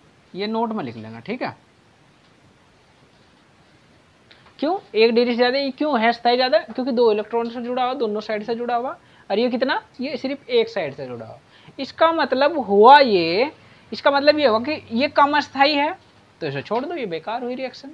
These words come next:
तो अच्छी reaction कौन सी हमारी, ये वाली, ठीक है ना, बात आई समझ में? कब, अच्छा कब होगा, जब वो आपका electron share करे जहाँ एच ज़्यादा हो,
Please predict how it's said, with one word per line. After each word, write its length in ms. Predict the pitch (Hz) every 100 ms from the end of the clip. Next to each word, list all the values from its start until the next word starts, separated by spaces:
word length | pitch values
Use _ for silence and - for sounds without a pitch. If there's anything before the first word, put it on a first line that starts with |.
| - -
तो 60 |
अच्छी 380 | - 220 - 311
reaction 400 | 311 277 277 269
कौन 220 | 254 226
सी 140 | 208 208
हमारी, 420 | 165 175 277 320 - 208
ये 200 | 190 156
वाली, 320 | 123 113 104 - _ _ _ _ _
ठीक 160 | 190 226
है 40 |
ना, 80 | 247
बात 200 | 233 247
आई 100 | 254
समझ 180 | 269 302
में? 100 | 311 _ _ _ -
कब, 260 | 254 359 403 - - 214
अच्छा 280 | 208 311 320
कब 220 | 302 277
होगा, 320 | 226 208 285
जब 360 | 254 262 330 277
वो 160 | 269 233
आपका 520 | 220 202 - 262 277
electron 680 | 254 240 208 - 220 262 311
share 380 | - 349 339 240
करे 340 | 170 165 247 254
जहाँ 420 | 233 208 240 247
एच 220 | 240 269 277
ज़्यादा 380 | 294 330 302 226
हो, 280 | 135 120